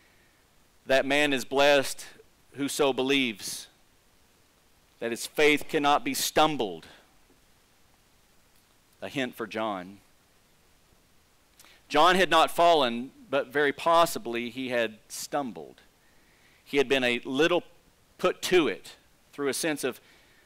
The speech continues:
non-deliverance in time of need, and therefore he had asked the question. Blessed is he who can be left in prison, can be silenced in his testimony,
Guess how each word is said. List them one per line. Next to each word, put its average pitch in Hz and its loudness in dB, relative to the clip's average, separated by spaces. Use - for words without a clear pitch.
non-deliverance 151 2
in 120 -8
time 143 0
of 123 -8
need, 135 -2
and 107 -8
therefore 131 -2
he 123 -6
had 117 0
asked 123 -4
the - -20
question. 135 -4
Blessed 160 4
is 160 -6
he 160 -2
who 151 -4
can 135 -8
be 131 -4
left 143 2
in 190 -4
prison, 127 -4
can 143 -2
be 131 -2
silenced 165 2
in 160 -6
his 165 -4
testimony, 113 -2